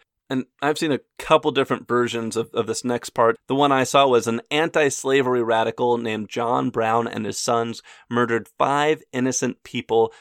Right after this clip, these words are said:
who didn't even own slaves. They were killed because they had paid their allegiance to the pro-slavery government in Kansas instead of the free state one in Topeka. The U S Army responded by arresting the free state governor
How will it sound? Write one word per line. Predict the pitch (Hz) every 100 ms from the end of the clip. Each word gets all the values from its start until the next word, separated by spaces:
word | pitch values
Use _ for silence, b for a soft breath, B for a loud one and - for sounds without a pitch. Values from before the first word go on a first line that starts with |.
| B
who | 120
didn't | 110 127 131 127
even | 117 110 110 -
own | 104 104
slaves. | - 120 117 - - - - _ b b -
They | 127
were | 120
killed | - - 165 175 170 -
because | 127 120 113
they | 117
had | 110 -
paid | 143 156 147
their | 160
allegiance | 156 156 170 190 123 - - - b
to | -
the | 117 107
pro-slavery | - 139 143 - - 139 139 135
government | 139 131 135 139 -
in | 120
Kansas | - - 190 - - - - b b
instead | 117 - 127
of | 123
the | 131
free | - - 208 196
state | - - -
one | 98 - - - -
in | 117
Topeka. | 120 - 156 - - _ _ _ _ _ _ _ b _
The | 135
U | 156 175
S | 156
Army | 143 165 175 175 -
responded | 127 117 - 151 165 170 151
by | 143 143
arresting | 139 156 190 - 190
the | 131
free | - 143 165
state | 170 - 156 123
governor | 143 143 160 170